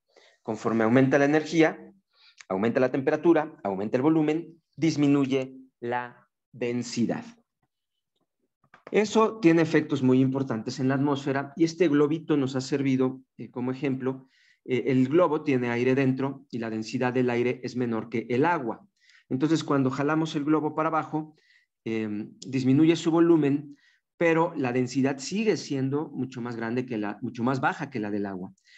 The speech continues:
Cuando soltamos el globo, este cambio de densidad hace que la presión empuje para arriba al globo. Lo mismo ocurre con una parcela de aire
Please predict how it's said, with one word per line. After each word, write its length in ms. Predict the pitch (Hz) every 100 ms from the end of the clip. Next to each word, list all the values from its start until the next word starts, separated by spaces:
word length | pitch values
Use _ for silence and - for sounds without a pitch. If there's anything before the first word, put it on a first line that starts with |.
| - _
Cuando 200 | 127 120
soltamos 460 | 123 117 131 131
el 80 | 156
globo, 500 | 151 175 147 160 - - - _
este 240 | 127 135 135
cambio 260 | 127 127
de 80 | 131
densidad 460 | 131 131 147 135 127
hace 280 | 131 135
que 360 | 135 139 147 147 _ _ _
la 220 | 120 117
presión 580 | 117 110 143 139 143 147
empuje 500 | 127 113 - 190 165
para 220 | - 123 123
arriba 500 | 143 139 147 - - _ _ _
al 320 | 131 135 135 131
globo. 500 | 120 110 92 - - _ _ _ -
Lo 160 | 170
mismo 280 | 202 185 202
ocurre 520 | 196 170 185 147 160
con 140 | 143 120
una 220 | 123 120
parcela 400 | 131 - 127 131
de 140 | 135
aire 400 | 131 131 139 -